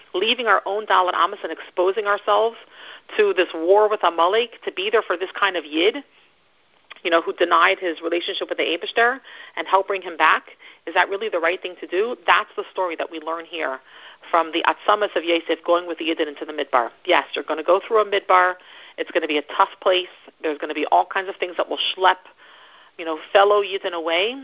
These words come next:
and it's your job to go out there, leave the cloud, and go out there and protect and fight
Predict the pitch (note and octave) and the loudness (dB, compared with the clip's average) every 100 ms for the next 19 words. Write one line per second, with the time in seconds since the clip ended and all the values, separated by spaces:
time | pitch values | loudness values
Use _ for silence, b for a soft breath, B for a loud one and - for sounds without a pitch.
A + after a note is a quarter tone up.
0 | - F3 E3 - F3+ A3+ G#3+ F#3 E3 - | -8 -6 -6 -4 0 0 4 4 4 2
1 | - D3+ - D#3 F3+ - A#3+ C4 F3+ D#3+ | -4 -2 2 2 2 0 -2 -2 -6 -10
2 | G3+ A3+ B3 - F3+ F#3+ B3+ - F3 E3+ | -8 -6 -4 2 4 4 2 -2 -10 0
3 | F#3 A#3 F#3 F#3 - F3+ E3+ - - - | 2 2 2 0 -2 -8 -8 -14 -8 -2
4 | G3+ - D#3 - - F#3+ D#3 | -2 -4 -18 -10 0 0 0